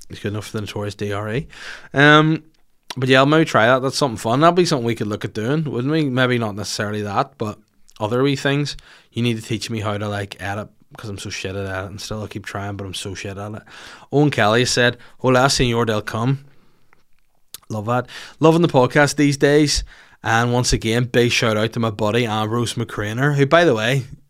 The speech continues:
sounds like some sort of character that we would have made up in Boytown to make, like, prank phone calls with. "Hello, my name's Ambrose McCraner." Um, for getting me addicted. Completely unrelated question,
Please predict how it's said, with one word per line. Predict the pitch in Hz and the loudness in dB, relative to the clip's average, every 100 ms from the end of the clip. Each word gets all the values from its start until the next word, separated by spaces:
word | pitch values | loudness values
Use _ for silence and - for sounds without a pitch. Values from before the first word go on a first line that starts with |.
| - | -12
sounds | - 123 110 110 104 | -6 -4 -4 -6 -6
like | 117 107 | -8 -6
some | - 110 | -6 -6
sort | - 113 | -6 -8
of | 113 | -8
character | - 101 101 - 117 - - - - | -6 -6 -4 0 -2 -2 -18 -20 -12
that | 117 | -6
we | 110 107 | -2 -2
would | 110 | -2
have | |
made | 107 104 | -2 -4
up | 104 120 | -4 -6
in | 107 | -6
Boytown | 101 104 131 131 131 | -6 -6 -4 -4 -4
to | |
make, | 110 104 117 | -6 -6 -8
like, | 101 | -8
prank | - 107 - | -6 -6 -6
phone | 104 | -8
calls | 95 139 143 | -2 -2 0
with. | 156 - - - _ | -2 -2 -20 -20 _
"Hello, | 165 143 110 | 0 2 0
my | 123 143 | -2 -2
name's | 143 135 | -2 -4
Ambrose | 131 135 139 127 | -4 -4 -4 -4
McCraner." | 139 139 135 123 98 82 - - - - - | -6 -2 -2 0 -4 -8 -14 -18 -20 -14 0
Um, | 123 123 120 | 2 4 2
for | - | 0
getting | 120 110 | -2 0
me | 110 101 | 0 -2
addicted. | 95 110 98 - 131 - - - _ | -4 -8 -6 -2 -2 -2 -20 -20 _
Completely | - 151 180 180 | -2 4 6 6
unrelated | 156 135 113 107 | 6 6 4 2
question, | - 110 101 - 147 151 | 0 -2 -2 0 0 0